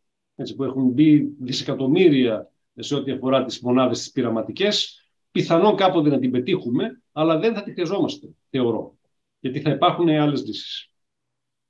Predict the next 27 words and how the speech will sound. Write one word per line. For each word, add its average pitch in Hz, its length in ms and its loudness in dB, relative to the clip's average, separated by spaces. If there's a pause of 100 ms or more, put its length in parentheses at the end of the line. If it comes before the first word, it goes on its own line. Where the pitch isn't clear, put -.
(100)
Και 147 120 0
να 147 100 4
μην 208 100 4
ξεχάσουμε 190 420 -2
και 202 80 -2
τη 175 120 4
βιομάζα, 160 480 4
να 117 80 -4
σας - 180 -12
πω 104 200 -12 (140)
κάτι 120 200 -6
άλλο. 110 380 0
Μια 156 160 4
χώρα 196 280 0
όπως 185 200 -4
η 165 60 -4
δική 156 280 0
μας, 117 280 0 (180)
που 135 100 -4
έχει 151 360 -2
τε-, 202 200 -4
τόσο, 190 320 0
ε, 135 260 -4
ε, 139 280 -4 (100)
ισχυρό 151 460 0
πρωτογενή 139 520 2
τομέα, 113 500 -4